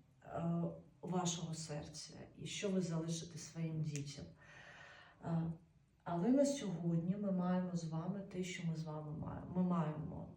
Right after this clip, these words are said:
Україну, ми маємо як державу, ми маємо себе українцями, е, і ми маємо окупанта на своїй землі.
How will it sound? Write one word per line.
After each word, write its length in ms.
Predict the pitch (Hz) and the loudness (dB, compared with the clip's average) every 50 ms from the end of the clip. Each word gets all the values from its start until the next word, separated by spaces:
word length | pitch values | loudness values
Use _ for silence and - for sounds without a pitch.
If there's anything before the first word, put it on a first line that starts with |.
| - - _ _ _ _ _ _ _ _ - - - - | -18 -20 _ _ _ _ _ _ _ _ -20 -20 -20 -14
Україну, 760 | - - - 180 175 - 180 170 170 170 170 185 196 196 - - | -8 -6 -4 -4 -2 -2 -2 0 0 2 2 2 0 0 -2 -2
ми 100 | - 165 | -2 0
маємо 440 | 160 156 151 151 147 - 160 156 156 | 0 0 0 0 0 -2 -4 -4 -4
як 260 | 156 156 151 139 139 | -2 -2 -2 0 0
державу, 600 | 139 156 151 143 139 143 139 139 139 139 - - - - - - - - - - - - - | 0 0 0 0 2 2 0 0 0 -4 -6 -8 -12 -16 -20 -20 -20 -20 -20 -18 -20 -14 -2
ми 180 | 175 185 196 190 | 2 4 6 6
маємо 420 | 180 170 165 156 156 151 160 165 | 6 4 4 2 2 0 0 -2
себе 340 | - - - 165 165 165 156 | -2 -4 -4 -4 -2 -2 -2
українцями, 880 | 147 151 151 175 175 180 175 190 208 214 208 - - 233 220 220 226 226 - - - - - - - - - - - - - - - | -2 -2 -4 -4 -4 0 0 0 0 -2 -4 -6 -4 -4 -4 -4 -4 -6 -6 -10 -14 -20 -20 -18 -18 -18 -16 -16 -16 -18 -16 -10 -8
е, 400 | 180 175 175 175 170 170 170 - 196 | -4 -2 0 0 2 2 2 2 0
і 80 | 214 214 | 0 2
ми 60 | 202 185 | 2 2
маємо 420 | 180 175 180 185 185 185 180 - | 4 4 4 4 4 4 2 2
окупанта 800 | 180 160 165 - 165 165 - 165 160 147 139 143 139 - - - 170 160 | 0 -2 -2 -2 -2 -2 0 0 2 2 4 2 2 0 -2 -4 -6 -4
на 120 | 156 160 160 | -4 -4 -4
своїй 420 | - - - 165 160 160 165 165 | -4 -6 -4 -2 -2 -2 0 -2
землі. 420 | 160 - - 160 156 156 156 160 | -2 -2 -2 -2 -2 -2 -2 -2